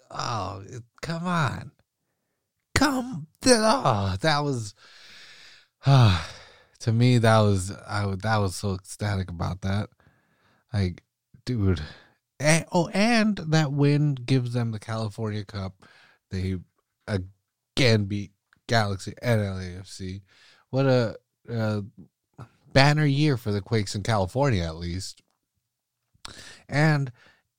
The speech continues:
they played more than they usually would because of this whole covid thing and went all regional.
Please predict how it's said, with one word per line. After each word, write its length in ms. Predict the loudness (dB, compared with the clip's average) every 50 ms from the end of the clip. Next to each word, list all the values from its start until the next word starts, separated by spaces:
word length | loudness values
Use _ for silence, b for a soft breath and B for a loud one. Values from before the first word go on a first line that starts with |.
| _ _ _ _ _ _ _ _ _ _
they 320 | -20 -6 0 2 2 2 2
played 360 | -2 -2 -2 2 2 2 2
more 360 | 2 2 2 2 2 2 0
than 180 | 0 -2 -4 -2
they 80 | -2
usually 500 | -2 0 2 2 2 2 2 0 0 0
would 320 | 0 0 0 0 0 -2 -4
because 300 | -6 -6 -4 -4 -4 -2
of 80 | -2
this 160 | -4 -4 -4
whole 180 | -2 -2 -4 -2
covid 460 | -2 -2 -2 -2 0 0 0 -2 0
thing 200 | -2 -4 -2 -2
and 80 | -2 -4
went 120 | -4 -4
all 140 | -4 -4 -4
regional. 580 | -4 -2 -2 -4 -2 -4 -6 -8 -8 -10 -20